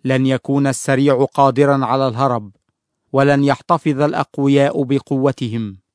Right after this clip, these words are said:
ولن يستطيع حتى الجنود أن ينقذوا أنفسهم. لن يصمد حامل الأقواس في المعركة، ولن يهرب السريعون في الجري،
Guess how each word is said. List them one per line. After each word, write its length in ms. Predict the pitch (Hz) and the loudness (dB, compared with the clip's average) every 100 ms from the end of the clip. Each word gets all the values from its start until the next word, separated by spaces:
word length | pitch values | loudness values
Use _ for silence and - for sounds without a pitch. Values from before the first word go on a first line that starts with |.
| _ _ _ _ - | _ _ _ _ 0
ولن 320 | 135 147 147 | 2 4 2
يستطيع 760 | 143 - 143 131 156 156 135 135 | 0 -2 -6 -4 -2 2 2 2
حتى 400 | - 156 - 151 | -2 -8 -4 -2
الجنود 580 | 139 131 139 156 147 | -2 -2 0 0 0
أن 320 | 143 151 151 143 | -2 -2 -2 0
ينقذوا 640 | 143 135 - 139 139 147 | -2 -4 -4 -4 -4 -4
أنفسهم. 720 | 143 - 127 117 107 104 101 _ _ _ _ _ _ _ _ _ _ _ _ | -6 -8 -8 -8 -8 -10 -14 _ _ _ _ _ _ _ _ _ _ _ _
لن 240 | 131 131 135 | -2 0 2
يصمد 440 | 151 - 147 143 | 0 0 0 0
حامل 520 | 127 - 143 135 151 | 0 0 -2 0 0
الأقواس 680 | 151 - 143 - 143 151 - | -2 -4 -8 -2 0 0 -4
في 140 | 135 | -6
المعركة، 560 | 139 135 127 139 - 110 _ _ _ _ _ _ - | -2 0 0 -2 -4 -12 _ _ _ _ _ _ 2
ولن 340 | 143 143 139 | 4 4 2
يهرب 440 | 160 143 147 151 143 | 2 2 2 4 2
السريعون 760 | - 151 135 135 135 160 151 | 0 -2 0 0 0 0 0
في 120 | 135 139 | -2 -4
الجري، 600 | 123 139 160 156 151 | -2 0 0 -2 -10